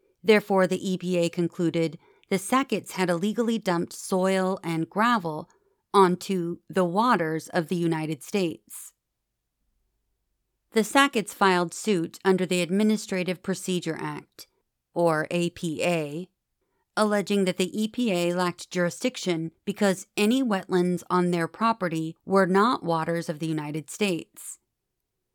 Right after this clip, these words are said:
The district court initially dismissed the suit,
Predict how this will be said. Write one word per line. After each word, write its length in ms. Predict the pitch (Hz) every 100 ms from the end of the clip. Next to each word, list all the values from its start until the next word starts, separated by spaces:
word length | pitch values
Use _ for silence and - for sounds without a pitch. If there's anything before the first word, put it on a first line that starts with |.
| _ _ _
The 80 | -
district 440 | 185 262 - 214 -
court 260 | 196 180
initially 640 | - 196 202 - 196 180 170
dismissed 580 | 170 - 208 233 220
the 80 | -
suit, 480 | 175 - 156 160 -